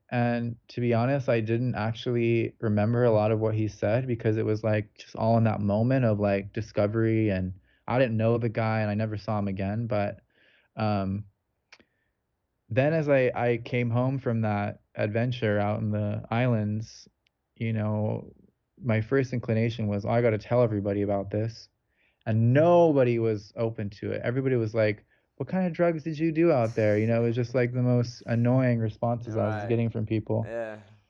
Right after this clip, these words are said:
Speaker 1: And I was so excited. So instead of, you know, banging my head up against the wall with others, I was like, "Okay, I just need to, like, learn this inside and out." So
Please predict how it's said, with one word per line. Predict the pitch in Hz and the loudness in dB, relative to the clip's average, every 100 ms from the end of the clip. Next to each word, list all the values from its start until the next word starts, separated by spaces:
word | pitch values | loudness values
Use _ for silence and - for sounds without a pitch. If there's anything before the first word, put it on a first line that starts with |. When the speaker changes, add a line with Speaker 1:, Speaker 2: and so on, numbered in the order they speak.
| _ _ _ - | _ _ _ 0
Speaker 1:
And | |
I | 127 | 4
was | 120 113 | 4 2
so | - 147 139 | 2 4 4
excited. | 120 - 160 131 110 117 | 2 -2 0 2 0 -2
So | - 131 127 123 - _ _ _ _ _ _ | 2 4 4 0 -8 _ _ _ _ _ _
instead | 165 139 - 165 175 | -6 -6 0 4 6
of, | 165 143 - - _ _ _ | 4 2 -6 -20 _ _ _
you | - 143 | -6 -2
know, | 131 120 120 123 _ _ _ | 0 -2 -4 -10 _ _ _
banging | 135 135 139 | 0 2 2
my | 135 | 2
head | 131 139 | 2 2
up | 127 | 0
against | 120 117 110 | 0 -2 -4
the | 123 | -2
wall | 117 117 | 0 2
with | 113 | 0
others, | 113 135 127 110 113 | -2 0 2 0 0
I | 113 | -2
was | 113 110 | -2 -2
like, | 113 113 | -2 -2
"Okay, | 117 - 110 117 | -4 -4 -4 -4
I | |
just | 123 123 123 | -4 -6 -4
need | 135 | -4
to, | 123 | -2
like, | 113 107 | -2 -2
learn | 107 113 123 | 0 0 0
this | 107 - | -2 -2
inside | 113 110 107 | -4 -2 -2
and | 101 | 0
out." | 113 113 101 120 | 0 -2 -4 -2
So | 120 107 107 | 2 4 2